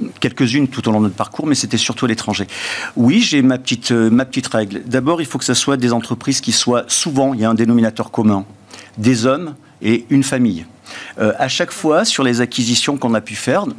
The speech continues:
je prendrai l'étranger par exemple, puisque la Fran-, euh, c'est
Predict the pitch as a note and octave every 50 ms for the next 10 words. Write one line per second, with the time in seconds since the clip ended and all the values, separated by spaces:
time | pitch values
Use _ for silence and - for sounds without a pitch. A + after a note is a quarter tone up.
0 | - - - - - - A#2 A#2 A2+ B2+ A#2+ B2 A#2+ - - A#2+ A2 B2 C3+ B2+
1 | B2+ G2+ G#2 G2+ F#2 G#2 A#2 A#2 A#2 - - - - B2 F#2+ - - - A#2+ -
2 | - - - - - - - - - B2 A2+ A2+ A2+ A2+ A2+ - - - - -
3 | - - C3 - - - C3 C3+ C#3 B2